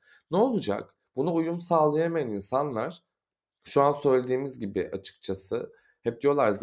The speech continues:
kuşağı boomer diyor, boomer diyor. Evet diyorlar. E çünkü, e, boomerlar da yavaş yavaş dünya düzeni değiştikçe, bunu ayak uyduramadıkça onlar düşmeye başlayacaklar bu sistemin içerisinde. Ve o yüzden yine de dünya aynı şeyi demeye devam edecek.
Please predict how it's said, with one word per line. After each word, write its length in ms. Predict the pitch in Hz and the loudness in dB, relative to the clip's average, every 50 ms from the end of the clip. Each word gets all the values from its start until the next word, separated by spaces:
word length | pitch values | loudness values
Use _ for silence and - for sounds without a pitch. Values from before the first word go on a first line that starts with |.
| 107 107 101 | 2 2 0
kuşağı 340 | - - 107 104 101 101 104 | -2 -2 -2 0 0 -2 -2
boomer 320 | 104 104 101 101 98 95 | -2 -2 -2 -2 -2 0
diyor, 200 | 101 101 98 95 | 0 0 0 0
boomer 340 | 101 104 101 95 92 92 92 | -2 -2 -2 -2 -4 -4 -2
diyor. 140 | 104 104 113 | 0 0 2
Evet 240 | 120 131 127 - | 2 0 -2 0
diyorlar. 520 | 120 120 127 143 147 135 139 160 175 - _ _ _ _ _ - | 2 2 4 4 2 0 -2 -4 -6 -10 _ _ _ _ _ -8
E 100 | 117 117 | -8 -6
çünkü, 540 | - - 156 160 156 - 185 202 220 214 - | -6 -6 -6 -6 -2 0 0 0 0 0 0
e, 140 | 143 139 123 | 0 0 2
boomerlar 540 | 139 151 160 165 165 160 156 165 180 180 151 | 0 0 2 2 0 2 2 2 2 2 2
da 60 | 147 | 2
yavaş 360 | 131 127 139 165 156 - - | 4 4 2 2 0 0 0
yavaş 400 | 120 110 135 202 226 - - - _ _ _ _ _ _ _ | 0 0 0 -2 -4 -8 -10 -14 _ _ _ _ _ _ _
dünya 400 | - 120 123 139 151 160 170 165 | -4 -2 0 2 2 2 2 0
düzeni 340 | 147 127 120 120 107 104 98 | -2 0 2 2 2 4 4
değiştikçe, 500 | 101 101 101 101 - 123 120 - 120 107 | 2 2 2 0 -2 -8 -6 -6 -6 -4
bunu 100 | 120 135 | -4 -2
ayak 280 | 127 123 135 156 156 156 | 0 2 2 2 0 -2
uyduramadıkça 800 | 147 127 120 127 160 165 151 117 104 101 - - 190 220 214 - - _ - | -4 -2 0 0 0 0 -2 -4 -6 -8 -4 -2 -2 -2 -2 -4 -12 _ -2
onlar 360 | 123 127 139 180 220 233 196 | 0 0 2 2 0 0 -2
düşmeye 300 | 160 - - 120 107 92 | -4 -4 -2 -2 0 0
başlayacaklar 640 | 95 95 95 - 95 92 95 92 87 - 90 85 85 | 0 0 -2 -4 -4 -4 -4 -4 -4 -4 -6 -6 -8
bu 40 | |
sistemin 340 | 87 - - - 92 90 87 | -12 -16 -12 -10 -10 -10 -10
içerisinde. 540 | 85 - - 87 87 - - - 90 87 87 92 _ _ _ _ _ _ _ _ _ | -10 -10 -10 -10 -10 -10 -12 -14 -16 -20 -20 -20 _ _ _ _ _ _ _ _ _
Ve 60 | 135 151 | 2 4
o 160 | - 170 190 | 6 6 4
yüzden 360 | 190 160 147 147 147 175 233 - - _ _ _ _ _ _ _ - | 4 2 2 0 0 0 -2 -6 -12 _ _ _ _ _ _ _ -6
yine 260 | 143 165 185 170 - | 0 0 2 2 4
de 320 | 135 151 196 233 - - _ _ _ | 2 2 2 -2 -6 -14 _ _ _
dünya 360 | 127 123 127 135 139 156 180 190 | -4 -4 0 2 2 2 2 2
aynı 240 | 180 165 170 170 | 0 0 0 0
şeyi 200 | 170 - 151 156 | 0 0 0 0
demeye 220 | 156 160 160 175 165 | 0 0 -2 -2 -2
devam 280 | 170 160 165 165 165 | -2 -2 -2 -2 -2
edecek. 360 | 156 120 104 101 95 90 - | -4 -4 -4 -4 -4 -4 -6